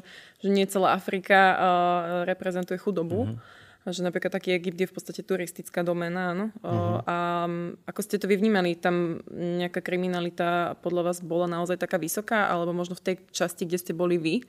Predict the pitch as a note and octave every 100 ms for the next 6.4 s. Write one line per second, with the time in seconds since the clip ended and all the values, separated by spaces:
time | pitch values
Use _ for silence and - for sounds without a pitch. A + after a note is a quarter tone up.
0 | - - - - _ - G#3 G3 G3 F#3+
1 | F#3+ G3 G3 F#3+ F3+ - F3 - E3 E3+
2 | E3+ D3+ E3+ _ _ _ _ _ G#2+ G2
3 | A2 - G2+ - A2 G2+ G2+ G2+ G2+ G2
4 | F2+ F2+ F#2 F#2+ A#2+ G2+ F#2 F#2 F#2 -
5 | _ _ _ - - G2 G2 - G2+ -
6 | F#2+ - F#2+ F#2+